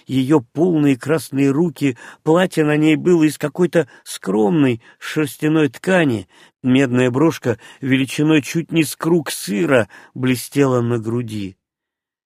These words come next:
«Питер сукновал», повторяла она, «подумать только. Ну, будь я женой Питера, я бы показала ему,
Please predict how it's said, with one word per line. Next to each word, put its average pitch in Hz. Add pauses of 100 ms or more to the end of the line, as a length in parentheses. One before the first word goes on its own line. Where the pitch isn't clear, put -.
«Питер 170
сукновал», 151 (280)
повторяла 113
она, 110
«подумать 123 (140)
только. 131 (440)
Ну, 202
будь 175
я 202
женой 180
Питера, 185
я 185
бы 180
показала 170
ему, 139